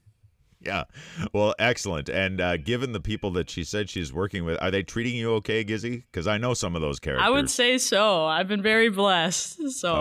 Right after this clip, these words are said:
Speaker 1: Okay.
Speaker 2: I'm
Speaker 1: All right.
Speaker 2: very
Speaker 1: Well, that's,
Speaker 2: grateful.
Speaker 1: that's good.
Speaker 2: <laughs>
Speaker 1: No, they're, they're good people. I'm glad. I'm so glad that they're all doing what they're doing for the implementation and evangelization process with the Synod. All right. So, um,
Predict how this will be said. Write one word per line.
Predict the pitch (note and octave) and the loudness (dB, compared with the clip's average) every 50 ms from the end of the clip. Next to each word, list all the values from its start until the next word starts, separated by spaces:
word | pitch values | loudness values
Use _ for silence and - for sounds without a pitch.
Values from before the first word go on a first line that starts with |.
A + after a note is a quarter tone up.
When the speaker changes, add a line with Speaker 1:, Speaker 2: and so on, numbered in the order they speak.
| D#3 D3+ | 2 0
Speaker 1:
Okay. | - - B1 G#1+ G1+ - - | 0 0 -2 -2 -6 -8 -6
Speaker 2:
I'm | - D2+ | -4 -2
Speaker 1:
All | D2+ | -2
right. | D2 C2 A#1 A1+ | -2 -2 -4 -4
Speaker 2:
very | - - D2+ | -2 -2 -2
Speaker 1:
Well, | D2 D2 D#2+ | 0 0 2
that's, | E2+ E2+ D#2+ - - | 0 0 0 -2 -6
Speaker 2:
grateful. | D#3+ - E2+ E2 - - C#4 | -4 -2 -2 0 2 0 0
Speaker 1:
that's | - - - - | 2 0 -2 -2
good. | - G#2+ | -4 -4
Speaker 2:
<laughs> | D#2 | -2
Speaker 1:
No, | F2+ F2+ F2+ F2+ | 0 0 0 2
they're, | F2 F#2 F2+ F2+ - | 2 2 0 0 0
they're | C#2 G2 G#2+ G#2+ G#2 | 0 0 0 0 0
good | F2+ D#2+ F#2+ F2+ D2+ - | 0 0 -2 -2 -2 -4
people. | F2+ E2+ D2 - C2+ C2 C2+ | -4 -6 -4 -4 -4 -4 -4
I'm | C2 C2+ C2+ | -6 -6 -4
glad. | D2+ D2+ D2 D2 C#2 C2+ | -4 -2 -2 0 -2 -2
I'm | A1+ D2 C#2+ | -4 -6 -6
so | - - E2 C#2+ | -6 -6 -6 -4
glad | C#2 D2+ C#2+ C#2 B1+ | -2 -2 -2 -2 -4
that | C2 C2+ - | -6 -6 -6
they're | C#2+ C2+ C2+ B1+ | -4 -4 -4 -2
all | A#1+ C#2+ D2 C#2 | -2 -2 -4 -4
doing | A#1+ A#1 C#2+ C#2+ C#2+ C2 B1+ | -4 -4 -4 -4 -4 -6 -6
what | C2 - | -8 -6
they're | - B1+ | -6 -8
doing | B1+ C2 D2+ D#2 D2+ C#2 C2 B1 | -6 -4 -4 -4 -4 -4 -6 -8
for | - - C#2 B1+ | -8 -6 -6 -4
the | A#1+ C2 C2 C2 | -4 -4 -6 -6
implementation | - - D#2 D2+ - D#2 D2 C#2 B1+ - D#2 D2 C#2 - C#2+ B1+ | -6 -6 -8 -8 -8 -8 -8 -8 -8 -6 -6 -6 -6 -6 -8 -8
and | B1+ C2 | -8 -8
evangelization | B1 B1+ C#2+ C#2+ C2 A#1+ A#1+ B1+ A#1+ B1 C#2+ C#2+ - - C2+ A#1+ | -6 -4 -4 -6 -6 -8 -10 -12 -8 -6 -6 -6 -6 -8 -12 -12
process | - C2+ C2 C2+ C2 - B1 A1+ - - | -8 -6 -6 -6 -6 -8 -10 -12 -10 -12
with | B1+ - | -12 -12
the | A#1+ - | -12 -12
Synod. | - - D#2 D2+ C#2 A1+ G#1+ - _ - - - - - - - - - - - - - | -10 -8 -8 -6 -6 -8 -10 -12 _ -20 -20 -20 -20 -20 -20 -20 -20 -20 -20 -20 -6 0
All | C3+ E3 | 2 4
right. | D#3+ C#3+ - | 4 4 4
So, | - E3+ D#3+ D3+ D3 C#3+ - - | 2 4 4 4 4 4 2 0
um, | A2+ A#2+ A#2+ A#2 A2 A2 | 0 2 2 0 -2 -4